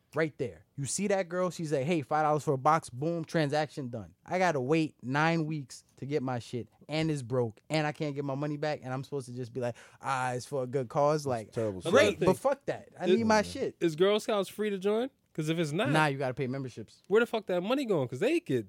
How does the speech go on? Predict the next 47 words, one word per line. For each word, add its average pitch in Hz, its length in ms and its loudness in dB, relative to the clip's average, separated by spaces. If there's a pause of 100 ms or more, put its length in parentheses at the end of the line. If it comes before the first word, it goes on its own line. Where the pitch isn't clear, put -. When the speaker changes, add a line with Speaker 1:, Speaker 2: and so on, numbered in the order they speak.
(140)
Speaker 3:
bread 139 240 2
Speaker 2:
They, 117 60 -2
Speaker 3:
off 98 160 -2
Speaker 2:
they 180 120 4
Speaker 3:
Girl 185 80 -2
Speaker 2:
can 247 160 0
Speaker 3:
Scout - 120 2
Speaker 2:
end, 180 180 4 (240)
Speaker 3:
cookies. - 160 -14
Speaker 2:
they 170 160 0
can 196 220 0
end, 123 300 -2 (120)
uh, 101 320 -2 (260)
the 95 80 -16
fucking 104 460 -6 (140)
hunger 110 300 -6
in 95 100 -8
America. 92 420 -10 (760)
You 160 100 -6
know 226 60 -2
how 214 80 0
Speaker 3:
Word. 262 260 2 (120)
Speaker 2:
much 311 100 4
money 220 120 0
they - 20 -8
have, 220 300 -6
bro? 214 240 -4 (560)
Speaker 3:
Bro, 262 220 -4
it's, 214 260 -2
you, 247 240 -4
they 226 140 -4
sell 220 260 -4
Girl 185 240 -8
Scout 175 240 -6
cookies 175 300 -4
in 170 180 -4
stores 156 640 -2
now. 92 240 -12 (160)
Speaker 2:
I 147 60 -10
don't 196 140 -4
know 147 80 -4
how 151 120 -4
they 123 120 -2
have 123 140 -4
that 98 120 -6
much 90 140 -12
money. 101 240 -10